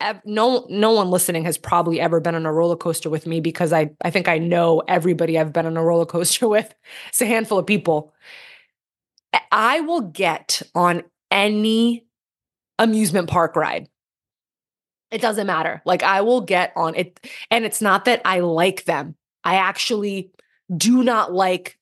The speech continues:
I'm, I'm low-key scared of heights. And I say low-key 'cause I'll still do it. I'll still do it,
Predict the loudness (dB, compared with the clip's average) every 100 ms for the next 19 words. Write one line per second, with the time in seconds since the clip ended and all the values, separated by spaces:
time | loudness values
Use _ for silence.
0 | -6 -4 -4 -6 -4 -2 -2 -2 2 2
1 | 2 0 0 0 -2 0 2 2 2 -2
2 | -4 -4 -6 -8 -20 -8 -4 -2 0 0
3 | 0 0 -2 -2 0 -2 -2 -6 -2 2
4 | 2 0 -6 _ _ _ _ -4 -2 0
5 | 0 2 2 4 2 -2